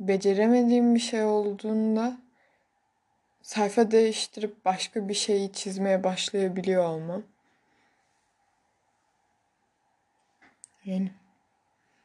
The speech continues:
onun dışında hani önceden kitap okumaya bayılırdım. Günde bir, bir buçuk kitap okuduğum zamanlar olurdu.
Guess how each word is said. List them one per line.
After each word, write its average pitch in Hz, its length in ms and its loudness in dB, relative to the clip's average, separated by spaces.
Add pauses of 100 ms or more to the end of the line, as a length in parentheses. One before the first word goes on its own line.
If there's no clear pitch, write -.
(800)
onun 233 340 4
dışında 240 420 -4 (560)
hani 202 260 -6 (420)
önceden 226 840 2 (360)
kitap - 320 -14
okumaya 202 580 -4
bayılırdım. 190 1080 -2 (880)
Günde 202 680 0 (240)
bir, 196 580 -4
bir 190 260 -6
buçuk - 320 -12
kitap - 500 -12
okuduğum 185 680 -6
zamanlar 185 560 -4
olurdu. 196 840 -6